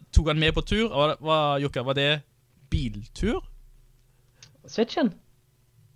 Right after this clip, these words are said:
Speaker 1: Ja.
Speaker 2: Eh, flytur, men jeg var forbanna nervøs for, eh, å lade den da, med ledning.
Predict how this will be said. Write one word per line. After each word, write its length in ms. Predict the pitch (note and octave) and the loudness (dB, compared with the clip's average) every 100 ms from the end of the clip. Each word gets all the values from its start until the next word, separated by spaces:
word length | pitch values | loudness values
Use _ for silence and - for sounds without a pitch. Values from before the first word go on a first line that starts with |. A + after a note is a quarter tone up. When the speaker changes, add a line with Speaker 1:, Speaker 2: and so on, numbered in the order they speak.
| _ _ | _ _
Speaker 1:
Ja. 220 | D#3+ C3 A2+ - _ _ _ - - | 6 6 4 -4 _ _ _ -20 -14
Speaker 2:
Eh, 260 | E3+ E3 D#3 | -8 -8 -8
flytur, 560 | - - A3+ C4 C4+ E3+ - | -10 -2 -2 0 2 0 0
men 180 | F3+ G3 | -4 -2
jeg 80 | |
var 680 | F#3+ G3 F#3 F3 D#3+ D3+ D3 | 2 6 6 6 4 2 0
forbanna 400 | - F3+ F3+ A3 | 0 2 4 4
nervøs 400 | A3 F#3 F#3+ - A3+ | 4 6 4 4 -4
for, 260 | F#3 D#3+ D#3+ | 0 0 2
eh, 460 | D#3 D3+ C#3+ C3+ - | 2 2 0 -4 -2
å 120 | D#3+ | 4
lade 260 | D#3+ B2 | 4 4
den 140 | D#3 A#3+ | 4 2
da, 80 | F#3 | 2
med 280 | C#3 D3+ D3+ | -2 -2 0
ledning. 360 | C#3+ B2 F3 | 0 0 0